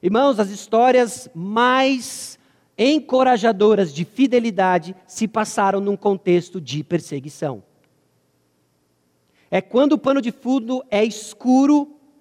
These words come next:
negro, cheio de trevas, que a luz da fidelidade, da obra de Jesus Cristo,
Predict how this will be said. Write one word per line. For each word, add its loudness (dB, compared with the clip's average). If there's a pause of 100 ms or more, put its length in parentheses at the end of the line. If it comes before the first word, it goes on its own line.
negro, 0
cheio -4
de -6
trevas, -2 (220)
que -4
a 2
luz -2
da -2
fidelidade, -4 (720)
da 0
obra 0
de -10
Jesus -6
Cristo, -6